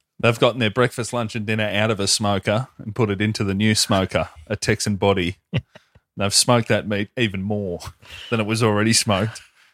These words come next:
Speaker 1: and then passing that out the back end <laughs> has, has caused a problem.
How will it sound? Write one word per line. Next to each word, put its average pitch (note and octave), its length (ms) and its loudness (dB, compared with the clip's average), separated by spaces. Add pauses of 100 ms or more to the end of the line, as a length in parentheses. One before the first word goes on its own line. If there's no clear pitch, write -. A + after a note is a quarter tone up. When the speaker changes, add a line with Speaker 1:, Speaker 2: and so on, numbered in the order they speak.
(160)
Speaker 1:
and A2+ 80 -4
then G#2+ 120 0
passing A#2 460 2
that A2 140 2
out A2 180 2
the - 80 -2
back - 340 -6 (100)
end - 320 -4 (420)
<laughs> - 440 -18
has, - 260 -2 (640)
has - 180 -2
caused - 460 -8
a - 80 -8 (280)
problem. - 340 -6